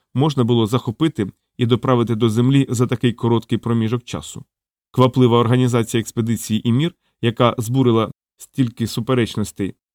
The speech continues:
була зумовлена невблаганним розкладом небесної механіки. Семеро не чекають одного, а комети не чекають нікого. Та якби й було можливо доправити цю комету раніше, це було б нерозсудливо і неможливо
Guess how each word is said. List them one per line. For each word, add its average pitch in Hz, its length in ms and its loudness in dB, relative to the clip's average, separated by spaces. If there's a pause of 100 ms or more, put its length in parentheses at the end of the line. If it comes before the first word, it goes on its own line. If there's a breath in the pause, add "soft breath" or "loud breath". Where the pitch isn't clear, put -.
(120)
була 165 220 2
зумовлена 135 560 0
невблаганним 123 680 2
розкладом 117 440 0
небесної 120 460 0
механіки. 90 580 -6 (760)
Семеро 120 400 2
не 123 140 2
чекають 113 380 -2
одного, 123 380 0 (300)
а 196 100 -2
комети 156 360 0
не 123 100 2
чекають 113 400 -2
нікого. 87 420 -6 (560)
Та 196 100 0
якби 147 240 2
й 135 40 4
було 127 240 4
можливо 127 400 2
доправити 117 520 0
цю 113 160 -6
комету 123 460 -2
раніше, 127 420 0 (340)
це - 160 -2
було 151 200 2
б 127 180 2
нерозсудливо 131 720 0
і 120 120 0
неможливо 127 580 2